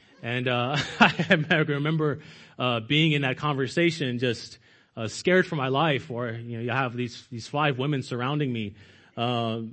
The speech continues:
asking me questions about, uh, doctrine and Christian theology. Um, but one of the questions, or a few of the things that we talked about in that conversation I can remember, is, uh, they were giving me reasons why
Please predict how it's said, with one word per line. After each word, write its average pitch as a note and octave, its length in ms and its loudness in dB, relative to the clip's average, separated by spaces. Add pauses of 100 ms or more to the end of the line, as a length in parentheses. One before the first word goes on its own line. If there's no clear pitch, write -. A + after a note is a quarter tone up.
(100)
asking - 340 -2
me D3+ 80 2
questions D#3 460 -2
about, B2 420 -2 (340)
uh, A2+ 220 -2
doctrine C#3+ 540 0
and A#2 180 -4
Christian D#3 380 -2
theology. A#2+ 640 0 (340)
Um, A#2 460 0 (1000)
but D3+ 480 0
one E3+ 200 0
of B3 60 0
the G3 60 2
questions, C3+ 800 -2 (880)
or C3 160 0
a C#3+ 80 0
few G3 200 2
of E3+ 40 2
the D3+ 120 4
things C3+ 400 -2
that A#2+ 220 2
we A#2+ 120 -6
talked C#3 260 0
about A#2 340 -2
in D3 120 0
that C3 160 -2
conversation C3 600 -4
I A#2+ 60 -4
can A#2+ 120 -4
remember, B2 360 -2 (720)
is, E3 720 6
uh, C#3+ 280 2 (160)
they D#3+ 120 4
were E3+ 120 4
giving A#3 240 4
me G#3+ 100 6
reasons E3+ 580 2
why C#3 640 2